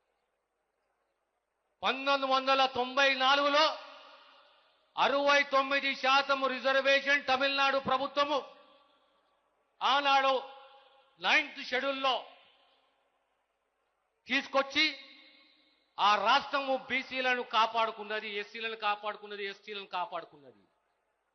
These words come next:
ఈనాడు రాజకీయాలకు అతీతంగా, పార్టీలకు అతీతంగా, "అయ్యా మేము నలభై రెండు శాతం రిజర్వేషన్ తీసుకొచ్చినాము, బిల్లు పాస్ చేసినాము, already ఎస్సీలకు, ఎస్టీలకు రిజర్వేషన్ ఉన్నది."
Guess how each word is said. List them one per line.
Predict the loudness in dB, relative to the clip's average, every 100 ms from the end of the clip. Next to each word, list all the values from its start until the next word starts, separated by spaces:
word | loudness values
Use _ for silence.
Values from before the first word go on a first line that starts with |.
| _ _ _ _ _ _ _ -4
ఈనాడు | 2 4 6 4 0 -10 -18 -20 -20 -20 -6
రాజకీయాలకు | 2 4 4 2 2 2 4 0
అతీతంగా, | -2 0 0 2 2
పార్టీలకు | 4 2 2 2 2 2 2
అతీతంగా, | 0 0 -2 0 2 2 0 -12 -20 -20 -20 _ _ _ _ -6
"అయ్యా | 0 2 2
మేము | 0 0
నలభై | -2 0 0
రెండు | -2 -2
శాతం | -4 0 0 0 -6
రిజర్వేషన్ | -4 -4 -4 -6 -6
తీసుకొచ్చినాము, | -8 -8 -4 -4 -4 -6
బిల్లు | -6 -2 -2
పాస్ | 2 2 2
చేసినాము, | 0 0 0 2 0 -4 -18 -20 -20 _ _ _ _ _ -2
already | 0 4 2
ఎస్సీలకు, | 2 -2 -4 -2 0 0
ఎస్టీలకు | -2 -2 -2
రిజర్వేషన్ | -2 -2 0 0 0 -2
ఉన్నది." | 0 4 6 4